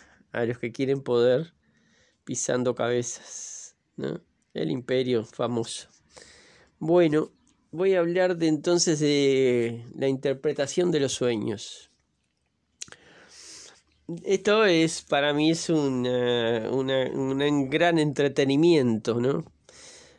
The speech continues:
Eh, acá. Ah, después en la sesión es un trabajo, entre comillas,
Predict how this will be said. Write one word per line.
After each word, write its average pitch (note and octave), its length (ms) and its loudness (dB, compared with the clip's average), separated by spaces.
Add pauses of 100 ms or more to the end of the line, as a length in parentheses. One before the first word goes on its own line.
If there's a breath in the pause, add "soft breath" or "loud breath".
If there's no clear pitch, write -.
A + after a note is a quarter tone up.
(120)
Eh, A#2 400 2
acá. A#2 420 -2 (300)
Ah, A2+ 160 -4
después A2+ 420 -2
en C#3 140 0
la C3+ 100 0
sesión C#3 480 0
es D3 180 -4
un C3+ 160 -2
trabajo, A#2+ 680 -2
entre A#2 220 -8
comillas, B2+ 760 -4